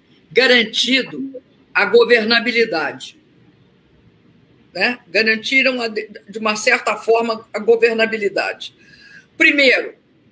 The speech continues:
o, vamos falar, eu vou falar só de um, o P M D B. O P M D B, ele começa um processo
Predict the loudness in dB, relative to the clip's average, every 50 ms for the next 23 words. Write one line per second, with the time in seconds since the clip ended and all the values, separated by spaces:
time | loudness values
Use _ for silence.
0 | _ _ _ -18 -18 -18 _ _ _ _ _ _ _ _ _ _ _ 0 0 0
1 | 0 -2 -4 -2 0 0 2 2 2 2 0 0 0 -2 -2 -2 -4 -4 -4 -4
2 | -4 -4 -4 -4 -2 -2 -2 -2 -4 -6 -6 -10 -10 -12 -12 -14 -18 _ _ _
3 | _ _ _ _ _ -20 -20 _ _ _ -16 -10 -2 2 2 4 4 2 0 0
4 | -2 -2 -2 -6 -10 -10 -14 _ _ _ _ _ -20 _ _ _ _ _ -20 -20
5 | _ -20 _ -20 -20 _ _ _ -14 -14 -4 -2 0 0 0 0 0 0 -2 -2
6 | 0 2 4 4 4 2 -2 -10 -18 _ _ _ _ _ _ 0 2 2 2 -2
7 | -6 -8 -4 0 2 2 2 2 0 -6 -10 -10 -8 -8 -8 -8 -6 -6 -6 -6
8 | -6 -6 -10 -14 -16 -20